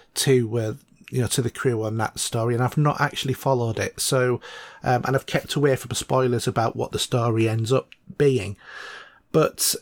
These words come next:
um, I know that some of you might say, "Well, that's cheating because you're removing elements of the gameplay." But if they're elements of the gameplay that were really stopping me from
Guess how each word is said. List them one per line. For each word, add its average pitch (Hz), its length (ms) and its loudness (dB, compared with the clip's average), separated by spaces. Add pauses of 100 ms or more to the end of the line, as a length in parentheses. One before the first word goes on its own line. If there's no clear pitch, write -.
um, 151 420 4
I 170 60 0
know 180 160 10
that 170 160 2
some 175 160 0
of 156 100 2
you 160 80 6
might 156 240 4
say, 165 140 4
"Well, 160 140 6
that's 131 220 0
cheating 147 600 2
because 127 420 0
you're 123 140 2
removing 123 500 2
elements 123 460 0
of 120 40 0
the 113 80 -2
gameplay." 120 560 0
But - 140 -4
if - 100 -8
they're 170 220 4
elements 143 400 0
of 127 40 -4
the 131 60 -2
gameplay 123 600 0
that 123 180 0 (580)
were 135 200 4
really 139 320 4
stopping - 560 0
me 131 120 4
from 120 420 0